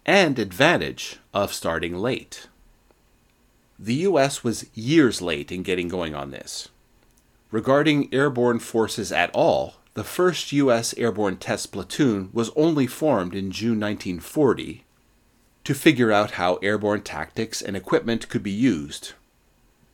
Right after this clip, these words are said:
And the eighty-second Infantry Division was redesignated,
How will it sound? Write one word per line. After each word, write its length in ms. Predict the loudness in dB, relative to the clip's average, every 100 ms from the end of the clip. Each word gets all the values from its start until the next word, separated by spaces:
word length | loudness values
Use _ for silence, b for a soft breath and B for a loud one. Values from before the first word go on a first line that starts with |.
| _ _ _ _ _
And 200 | -2 0
the 200 | 0 0
eighty-second 600 | 2 2 0 -2 -2 -4 -4
Infantry 520 | -4 -4 -8 -4 -4
Division 600 | -2 0 2 2 -2 -6 -6
was 400 | -2 -2 -2 -10 -10
redesignated, 1000 | 2 4 4 2 2 -2 -4 -4 -4 -4